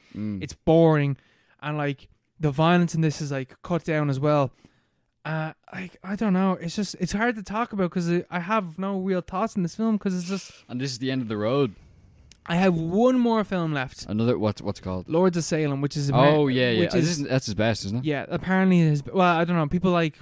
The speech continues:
Speaker 2: House of Thousand Corpses and Devil's Rejects more.
Speaker 1: Mm.
Speaker 2: But, like,
Speaker 1: But
Speaker 2: L-, Lords of Salem is a different kind of movie. It's not like
Speaker 1: About witches.
Speaker 2: It's about witches.
Speaker 1: Yeah.
Speaker 2: You know, like, all, like, every one of his films is, is, like, a grindhouse, uh,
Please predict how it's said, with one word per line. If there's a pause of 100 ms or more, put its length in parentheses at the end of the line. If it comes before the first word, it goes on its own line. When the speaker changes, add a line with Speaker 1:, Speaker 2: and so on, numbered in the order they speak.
(120)
Speaker 2:
House
of
Thousand
Corpses
and
Devil's
Rejects
more. (220)
Speaker 1:
Mm. (200)
Speaker 2:
But,
like, (400)
Speaker 1:
But
Speaker 2:
L-, (120)
Lords
of
Salem
is
a
different
kind
of
movie.
It's
not
like
Speaker 1:
About
witches. (180)
Speaker 2:
It's
about
witches. (160)
Speaker 1:
Yeah.
Speaker 2:
You
know,
like,
all,
like,
every
one
of
his
films
is, (200)
is,
like, (140)
a
grindhouse, (1080)
uh,